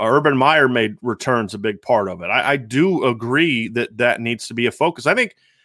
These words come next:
when people say Notre Dame has bad special teams, and, and I've pushed back on that 'cause I, my note, my, my comment has been their, their coverage units have been very good, Michael. I mean, I think we can all agree on that. The numbers speak to that. I think Notre Dame hasn't given up a kick return for a score since twenty eighteen. And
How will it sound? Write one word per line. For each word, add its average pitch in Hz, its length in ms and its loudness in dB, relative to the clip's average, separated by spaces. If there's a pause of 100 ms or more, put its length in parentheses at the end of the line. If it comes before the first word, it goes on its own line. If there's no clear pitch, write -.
(260)
when 180 120 -4
people 226 260 -4
say 208 160 0
Notre 165 200 0
Dame 147 160 0
has 131 220 -2
bad 123 300 0
special 120 360 -6
teams, - 340 -12
and, 95 160 -14
and 98 140 -10
I've 120 280 -6
pushed 127 280 -2
back 147 240 0
on 101 160 0
that 65 260 -8
'cause 104 160 -6
I, 113 180 0
my 110 160 -4
note, 123 280 0
my, 113 180 -4 (160)
my 98 160 -14
comment 196 400 2
has 110 100 -4
been 117 200 0
their, 113 200 -2
their 113 120 -4
coverage 180 480 0
units 127 220 0
have 107 80 -10
been 98 140 -6
very 139 260 0
good, 127 300 -4
Michael. 92 340 -8
I 120 100 -2
mean, 113 120 -4
I 117 40 -4
think 123 180 -10
we 143 100 -6
can 110 140 -8
all 147 180 0
agree 120 200 -2
on 107 140 -2
that. 127 220 -2
The 113 60 -10
numbers 117 480 -2 (720)
speak - 500 -4
to 131 120 -2
that. 123 260 2
I 131 40 2
think 127 400 -6
Notre 139 220 -2
Dame 143 140 0
hasn't 123 240 -2
given 143 180 0
up 135 100 -2
a 104 60 -10
kick - 240 -8
return 131 320 -4
for 120 120 -8
a 101 40 -8
score 131 280 -2
since 117 180 -12
twenty 135 320 -4
eighteen. 139 380 -2
And 131 120 -4